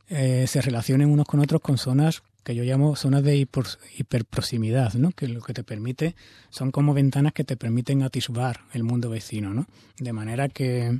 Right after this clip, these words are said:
incluso hay filtraciones de un mundo a otro. Y todos estos mundos est-, mantienen un equilibrio entre sí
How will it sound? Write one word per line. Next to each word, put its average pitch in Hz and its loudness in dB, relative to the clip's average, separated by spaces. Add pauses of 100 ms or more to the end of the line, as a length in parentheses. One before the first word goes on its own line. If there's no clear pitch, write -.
(140)
incluso 127 0
hay 135 2
filtraciones 127 0
de 123 -2
un 120 0
mundo 120 0
a 110 -2
otro. 113 -6 (340)
Y 139 -4
todos 139 2
estos 156 4
mundos 165 4
est-, 127 -6 (280)
mantienen 131 2
un 135 0
equilibrio 147 2
entre 139 4
sí 175 2